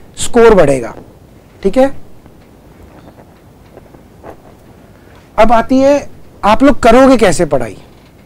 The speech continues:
कहां पे कर पाओगे आप लोग पढ़ाई? सीईटी qualifier सिर्फ आपको दो platform provide करता है, एक YouTube के ऊपर में, दूसरा application के ऊपर में।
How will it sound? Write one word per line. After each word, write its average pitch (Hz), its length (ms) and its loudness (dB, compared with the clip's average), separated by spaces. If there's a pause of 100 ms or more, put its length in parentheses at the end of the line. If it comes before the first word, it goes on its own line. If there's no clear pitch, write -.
(1120)
कहां 220 260 4
पे 247 120 2
कर 185 160 2
पाओगे 135 340 0
आप 120 180 -6
लोग 107 180 -14
पढ़ाई? 92 240 -18 (2500)
सीईटी 254 440 2
qualifier 254 500 2
सिर्फ 269 360 0
आपको 240 240 2
दो 226 200 4
platform 226 440 2
provide 202 340 2
करता 190 280 2
है, 208 180 0 (120)
एक 226 260 2 (300)
YouTube 196 420 2
के 240 120 0
ऊपर 233 280 2
में, 254 240 2 (220)
दूसरा 220 400 2 (540)
application 180 640 0
के 143 80 -4
ऊपर 120 260 -4
में। 107 160 -14